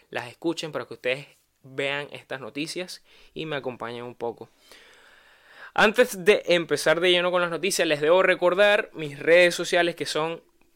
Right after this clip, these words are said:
Pernia Blogs en casi todas las redes sociales, Pernia Blogs en Instagram, me pueden encontrar, bueno, Facebook no tengo, tengo Facebook personal, pero no tengo página de Facebook todavía.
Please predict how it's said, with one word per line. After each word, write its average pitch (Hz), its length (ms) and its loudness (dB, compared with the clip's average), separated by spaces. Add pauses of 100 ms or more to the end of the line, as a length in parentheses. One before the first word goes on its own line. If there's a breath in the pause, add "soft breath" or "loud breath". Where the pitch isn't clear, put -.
(100)
Pernia 175 460 2
Blogs 190 440 2
en 143 160 -4
casi 139 240 -4
todas 143 160 -2
las 135 120 -6
redes 131 160 -4
sociales, 147 360 -2
Pernia 123 260 -6
Blogs 127 400 -4
en 135 140 -4
Instagram, 151 640 -4
me 123 120 -12
pueden 120 340 -12
encontrar, 123 420 -8
bueno, 123 240 -6
Facebook 139 520 -4
no 135 180 -6
tengo, 139 680 -4
tengo 127 220 -8
Facebook 143 320 -4
personal, 139 400 -4
pero 131 100 -6
no 120 100 -4
tengo 131 220 -2
página 135 300 -4
de 117 60 -8
Facebook 139 400 -4
todavía. 147 480 -2